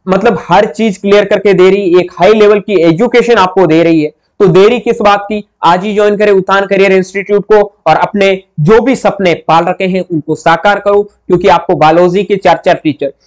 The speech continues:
chemistry के चार चार teacher, केम-, agriculture,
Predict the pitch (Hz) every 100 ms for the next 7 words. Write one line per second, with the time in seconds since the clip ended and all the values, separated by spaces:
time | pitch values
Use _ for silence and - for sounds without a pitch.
0 | _ 185 196 190 233 233 208 165 151 127
1 | 127 _ - _ _ - 185 185 165 151
2 | 175 190 196 165 156